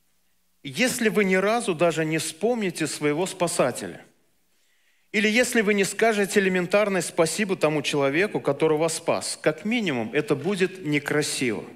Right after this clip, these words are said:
не так ли? Нормальный человек не просто скажет спасибо много раз, но он всегда, где бы он ни находился, он всегда будет вспоминать имя этого человека, будет всем рассказывать. «Он мне дал как будто бы вторую жизнь». Как,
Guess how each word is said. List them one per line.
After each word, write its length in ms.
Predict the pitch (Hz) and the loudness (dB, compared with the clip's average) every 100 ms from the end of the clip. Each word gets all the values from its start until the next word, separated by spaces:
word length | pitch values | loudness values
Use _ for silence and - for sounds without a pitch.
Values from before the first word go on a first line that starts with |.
| - - | -16 -10
не 120 | 113 | -4
так 280 | 151 160 107 | -2 -2 -4
ли? 140 | - - _ _ _ _ _ _ - - - | -14 -18 _ _ _ _ _ _ -20 -20 -6
Нормальный 420 | 160 185 240 247 185 | 0 2 2 0 0
человек 400 | 185 190 214 208 | 2 2 2 0
не 100 | 160 | -2
просто 360 | 190 196 - | 0 0 -2
скажет 360 | 160 - 160 160 | -2 2 2 0
спасибо 560 | - 156 - 220 185 | 0 0 0 0 0
много 320 | 160 165 151 151 | 0 0 0 2
раз, 320 | 175 180 - | 2 0 -2
но 140 | 165 | -2
он 140 | 151 127 - - _ | -2 -6 -16 -20 _
всегда, 720 | - - 175 156 139 190 208 | -8 0 0 0 2 2 2
где 200 | 151 160 | 0 -2
бы 120 | 151 | -2
он 100 | 160 | -2
ни 60 | 160 | -2
находился, 640 | 160 156 165 151 208 208 | -2 -2 -2 0 -2 0
он 80 | 175 | -2
всегда 400 | 151 170 147 185 | -2 -4 2 2
будет 240 | 180 180 151 | 2 0 -2
вспоминать 680 | - 170 165 165 170 165 - | -2 0 0 0 0 -2 -2
имя 240 | 175 170 | 0 2
этого 220 | 160 165 | 2 0
человека, 480 | 160 170 175 202 196 | -2 0 0 0 0
будет 320 | 151 190 185 | 0 0 0
всем 200 | - 185 | 0 0
рассказывать. 640 | 160 160 - 190 214 143 131 | 0 -2 0 0 2 -2 -2
«Он 80 | 151 | -2
мне 120 | 170 | 0
дал 340 | 160 196 208 | 2 2 0
как 160 | - 156 | -4 -4
будто 220 | 175 175 | -4 -4
бы 60 | 170 | -6
вторую 400 | - 170 175 185 | 0 2 2 0
жизнь». 600 | 143 202 208 120 104 - - - _ _ | -2 -2 -2 -4 -8 -14 -20 -20 _ _
Как, 140 | - | -12